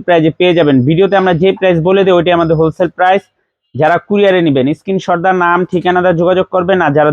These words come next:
দোকানে আসবেন, সরাসরি এখানে নাম, লোকেশন দেওয়া আছে, না চিনলে ইসলামপুরে এসে ফোন দিবেন, আমরা রিসিভ করে নিয়ে আসবো।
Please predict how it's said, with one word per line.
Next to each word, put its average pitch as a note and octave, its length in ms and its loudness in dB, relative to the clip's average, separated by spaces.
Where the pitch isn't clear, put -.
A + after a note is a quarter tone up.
দোকানে F#3 260 0
আসবেন, F3+ 260 2
সরাসরি G3+ 540 0
এখানে F#3 220 -2
নাম, F3+ 140 0
লোকেশন F#3 320 -2
দেওয়া F#3 240 2
আছে, F#3+ 120 -6
না F3 60 0
চিনলে F#3 260 -2
ইসলামপুরে F#3 420 -6
এসে G3 120 -4
ফোন F#3 160 -2
দিবেন, G3 240 0
আমরা D3+ 120 2
রিসিভ C#3+ 320 -2
করে C3+ 180 0
নিয়ে D3 160 2
আসবো। G#2+ 180 -4